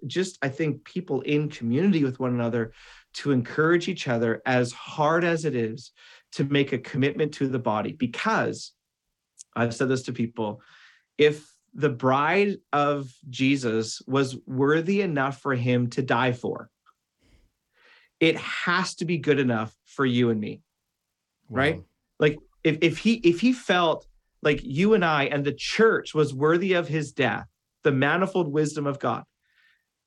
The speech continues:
Speaker 1: it has to be good enough for you and me. <laughs> It has to. So gentleness, and I think a,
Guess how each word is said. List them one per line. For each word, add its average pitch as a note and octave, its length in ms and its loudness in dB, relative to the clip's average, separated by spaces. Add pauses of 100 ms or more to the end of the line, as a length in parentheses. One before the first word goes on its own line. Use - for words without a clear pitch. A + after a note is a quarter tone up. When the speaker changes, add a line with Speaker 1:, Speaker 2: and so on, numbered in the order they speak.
(560)
Speaker 1:
it D#3+ 140 2
has G3 480 -2
to F#3 80 -2
be E3+ 100 2
good D3 160 2
enough B2 280 0
for C3 80 -2
you A2+ 160 0
and G#2+ 80 -2
me. G#2 200 -6 (140)
<laughs> A3 60 -6 (460)
It - 100 0
has - 300 0
to. - 200 0 (840)
So G3+ 520 4 (100)
gentleness, A3+ 800 2
and D#3 140 0
I E3 80 4
think E3+ 500 -2 (280)
a, C#3 500 2